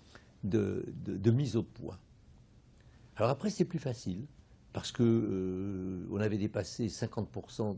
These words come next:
de, de bons résultats, c'est-à-dire environ un malade sur deux vivait l'année, ce qui n'était pas le cas avant, et automatiquement, on a eu des meilleurs malades.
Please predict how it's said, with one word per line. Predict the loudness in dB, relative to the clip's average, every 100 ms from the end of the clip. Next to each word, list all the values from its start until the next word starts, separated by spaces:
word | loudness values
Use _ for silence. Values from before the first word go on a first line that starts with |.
| -6
de, | -6 -4
de | -6 -4
bons | -4
résultats, | -4 -4 -6 -2 -2 -2 -6 -12
c'est-à-dire | -10 -10 -14 -18 -4
environ | -2 -2 -2 2
un | 4
malade | 4 0
sur | -2 -4
deux | 0 0
vivait | 0 -4 -2 -4 -2
l'année, | -2 2 2 2 -2 -16 -20 -20 -8
ce |
qui | -6
n'était | -4
pas | -2 -2
le | -2
cas | -4 -4
avant, | 0 -2 -2 -10 -20 -20 -20 -20 -8 -2
et | -2 -4 -16 -20 -20 -20 -4 2
automatiquement, | 4 4 4 0 -2 2 4
on | 6
a | 4
eu |
des | 4 4
meilleurs | 4 4
malades. | 2 0 -2 -4